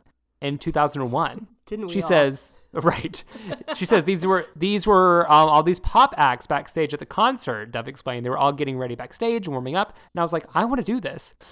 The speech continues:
Speaker 1: So one day, like, Hilary Duff met her manager and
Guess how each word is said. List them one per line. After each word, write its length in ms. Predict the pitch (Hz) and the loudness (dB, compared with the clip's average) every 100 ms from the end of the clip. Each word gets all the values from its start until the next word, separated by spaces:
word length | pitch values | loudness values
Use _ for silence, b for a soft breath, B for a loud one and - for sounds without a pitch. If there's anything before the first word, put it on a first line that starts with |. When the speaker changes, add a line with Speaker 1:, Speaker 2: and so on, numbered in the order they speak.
| B _ | B _
Speaker 1:
So 480 | - 143 139 131 117 _ _ _ _ _ _ _ _ _ _ | 2 4 4 2 -8 _ _ _ _ _ _ _ _ _ _
one 300 | 135 156 190 | 0 0 2
day, 340 | 175 160 156 147 | 2 4 2 0
like, 240 | 143 - | -4 -6
Hilary 200 | 160 160 | -2 0
Duff 180 | 147 147 | 0 -2
met 80 | 117 | -6
her 80 | 117 | -4
manager 580 | 202 285 226 226 214 196 | -2 -2 0 2 2 2
and 360 | 131 123 120 | -2 -8 -10